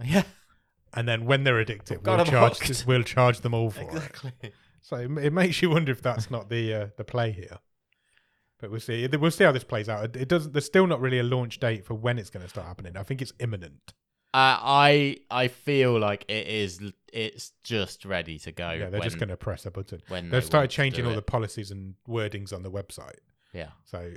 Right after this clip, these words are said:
Speaker 2: it's not going to be long before people are gonna start getting these codes coming through.
Speaker 1: And, and it, it is simply that the competition is there now. They're
Speaker 2: Yeah,
Speaker 1: in a different
Speaker 2: absolutely.
Speaker 1: world than they were even two years ago,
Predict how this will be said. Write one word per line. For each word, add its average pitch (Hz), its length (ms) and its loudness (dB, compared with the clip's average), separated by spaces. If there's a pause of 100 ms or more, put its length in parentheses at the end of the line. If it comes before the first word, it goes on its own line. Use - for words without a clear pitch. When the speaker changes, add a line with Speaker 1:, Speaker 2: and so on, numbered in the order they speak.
Speaker 2:
it's 107 240 -10
not 120 300 -2
going 98 180 -4
to - 100 -18
be 104 80 -10
long 95 220 -8
before 92 280 -10
people 101 320 -12
are - 60 -16
gonna 92 140 -12
start 98 260 -4
getting 95 240 -10
these 92 160 -12
codes 92 260 -8
coming 80 220 -16
through. - 280 -18 (440)
Speaker 1:
And, 214 160 4
and 202 160 2
it, 202 160 4
it 208 260 4
is 196 220 4
simply 151 480 -2
that 123 300 -8
the 135 80 -6
competition 139 680 -4
is 107 180 -6
there 131 220 -2
now. - 360 -12
They're 127 140 2
Speaker 2:
Yeah, 135 80 6
Speaker 1:
in 147 100 2
a 143 100 -2
different 123 240 -2 (120)
Speaker 2:
absolutely. 143 120 -6
Speaker 1:
world 127 300 -2
than 113 140 -6
they 117 100 0
were 117 400 0
even 113 440 -6
two 127 360 -2
years 95 320 -2
ago, 85 240 -10